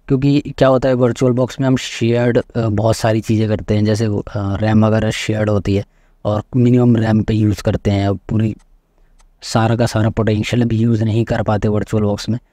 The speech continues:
तो इस वजह से थोड़ी सी जो है सिस्टम में थोड़ी सी दिक्कत आती है। बाकी अभी तक तो कोई प्रॉब्लम नहीं आई है, maybe हो सकता है in future में थोड़ी सी दिक्कत आए,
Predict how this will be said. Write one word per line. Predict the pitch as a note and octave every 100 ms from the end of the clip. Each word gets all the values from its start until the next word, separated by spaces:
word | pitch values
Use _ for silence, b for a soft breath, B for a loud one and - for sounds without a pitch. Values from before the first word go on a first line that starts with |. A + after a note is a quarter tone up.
| _ -
तो | D#3+
इस | C#3 C3+
वजह | C3+ B2+
से | C3
थोड़ी | - A#2+ A#2+
सी | - A2+
जो | A2+
है | A#2 _ _ _ _ _ _ -
सिस्टम | - - A#2
में | A2+ G#2+
थोड़ी | - G#2+
सी | -
दिक्कत | G#2 G#2+ - G#2
आती | G2+ - A2
है। | G2 - _ _ -
बाकी | A#2+ A#2+ B2+ B2+
अभी | C3 B2
तक | B2 B2+ -
तो | B2
कोई | B2+
प्रॉब्लम | - A2+ A2+
नहीं | A#2 G#2+ A#2
आई | A#2 A2+
है, | A#2
maybe | A2+ G#2+ A2
हो | G#2
सकता | G#2 G#2+ G#2+
है | G#2
in |
future | - - G#2
में | G2+
थोड़ी | - G#2
सी | A2
दिक्कत | G2 - G#2
आए, | G#2 G2+